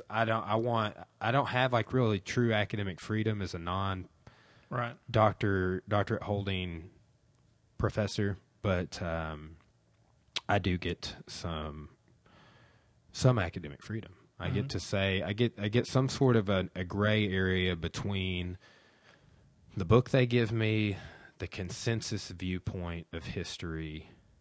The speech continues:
Speaker 1: and then I can kinda blend those two and offer a third revision,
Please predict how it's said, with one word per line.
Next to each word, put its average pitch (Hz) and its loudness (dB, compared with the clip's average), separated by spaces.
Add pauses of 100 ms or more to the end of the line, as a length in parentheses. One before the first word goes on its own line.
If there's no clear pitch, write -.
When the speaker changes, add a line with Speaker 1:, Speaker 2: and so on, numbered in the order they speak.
(580)
Speaker 1:
and 87 -8
then 85 -8
I 82 -6
can 82 -16
kinda 82 -8
blend 82 -12
those 80 -14
two 85 -10 (100)
and 80 -12
offer 85 -8 (440)
a 87 -4
third 87 -6 (560)
revision, 85 -10